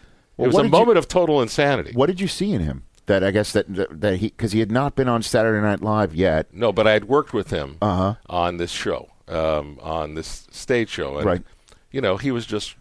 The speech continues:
Speaker 2: this remarkable presence, as was Belushi, as was Gilda Radner, as was Harold. And, um, and they were, they were the best I had ever seen anywhere.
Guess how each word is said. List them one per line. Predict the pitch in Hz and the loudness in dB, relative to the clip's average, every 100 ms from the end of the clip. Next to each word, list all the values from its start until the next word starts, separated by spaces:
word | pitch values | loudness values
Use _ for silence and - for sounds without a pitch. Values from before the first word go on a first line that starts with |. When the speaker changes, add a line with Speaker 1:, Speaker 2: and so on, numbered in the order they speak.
| _ _ - | _ _ -16
Speaker 2:
this | 104 107 - | -8 -8 -6
remarkable | 101 92 92 90 - 82 | -6 -2 0 0 0 -8
presence, | - 80 69 69 - | -4 -6 -6 -10 -6
as | 107 120 | -4 -4
was | 147 | -6
Belushi, | 110 127 110 110 110 107 | -4 -2 -2 -4 -6 -6
as | 87 98 110 | -2 -2 -2
was | 104 95 | -10 -8
Gilda | 98 104 101 | -2 -2 -2
Radner, | 95 98 110 92 69 82 _ - _ _ | -2 0 0 -4 -10 -10 _ -20 _ _
as | - 104 117 | -2 -2 -2
was | 113 | -2
Harold. | 151 190 95 - - - | 0 2 0 -6 -20 -14
And, | - 107 110 107 98 | -2 2 2 0 -2
um, | 101 95 90 90 _ _ _ _ _ _ _ _ _ _ _ _ - | 0 0 -2 -8 _ _ _ _ _ _ _ _ _ _ _ _ -4
and | 113 117 | -2 2
they | 147 | 2
were, | 156 156 139 - 95 | 4 2 0 -8 -6
they | 107 160 | 0 2
were | 170 | 2
the | 127 | 2
best | 127 135 - | 2 2 2
I | 113 | 2
had | 104 | 4
ever | 104 101 | 2 0
seen | 92 113 95 92 - _ _ - | -4 -4 -6 -6 -12 _ _ -6
anywhere. | 95 82 69 - - | -4 -4 -8 -12 -16